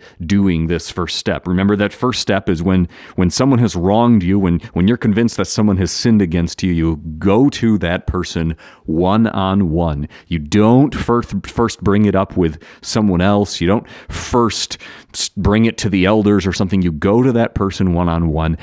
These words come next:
And th-, I think there are three ways in which we fail to do this. One of them is gossip, which I just mentioned. One of the things we do instead of taking this first step,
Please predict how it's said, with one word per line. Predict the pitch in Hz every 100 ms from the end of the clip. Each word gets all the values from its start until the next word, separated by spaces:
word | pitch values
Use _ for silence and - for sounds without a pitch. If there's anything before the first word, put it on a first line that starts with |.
| -
And | 101 117
th-, | -
I |
think | 123 165
there | 147
are | 107
three | - - 151 185
ways | 170 113 113 107 98
in | 95 90
which | 90 -
we | 95
fail | - - 110 104 98 92 87 - _
to | -
do | 85 92
this. | 82 73 104
One | 104 175
of | 156 98
them | 92 90 92 -
is | 98 87 85 - - 90
gossip, | 107 117 113 85 73
which | 92 -
I | 82
just | 82 82 92
mentioned. | 87 87 71 85 - - - -
One | 127
of | 156
the | 131
things | - 117 110
we | 107
do | 95 98 92 92 - -
instead | 127 123 - 131 147
of | 151 113
taking | 110 92 92 82
this | 78 -
first | 76 73 -
step, | 78 76 -